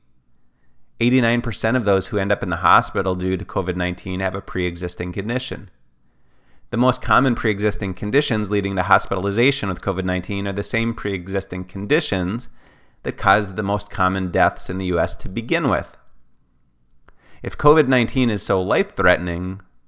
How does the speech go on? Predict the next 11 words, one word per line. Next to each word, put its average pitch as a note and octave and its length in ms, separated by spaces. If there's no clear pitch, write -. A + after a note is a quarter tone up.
why G#2 240
don't C3+ 260
we A#2+ 120
put - 380
forth C3+ 400
the G2 80
same G2+ 400
level G2 460
of - 180
culture-shocking - 1120
effort F2+ 560